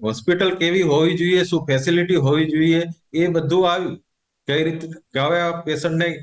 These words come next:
તમે એડમિટ કરી શકો, ક્યારે ઓપરેટ કરી શકો, ઓપરેટ કરો તો એની એન્જિયોગ્રાફી કરો તો એની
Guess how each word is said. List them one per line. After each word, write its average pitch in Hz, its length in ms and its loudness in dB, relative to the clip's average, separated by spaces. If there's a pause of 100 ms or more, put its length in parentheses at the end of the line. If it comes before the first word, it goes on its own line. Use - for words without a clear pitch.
(140)
તમે 143 240 -4
એડમિટ 147 400 -4
કરી 160 180 0
શકો, 160 380 -2
ક્યારે 147 220 0
ઓપરેટ 170 420 -2
કરી 151 180 -4
શકો, 156 260 -4
ઓપરેટ 147 440 -2
કરો 160 400 0 (280)
તો 156 80 -2
એની 165 280 0
એન્જિયોગ્રાફી 147 640 -2
કરો 170 240 2
તો 165 140 -2
એની 165 220 -2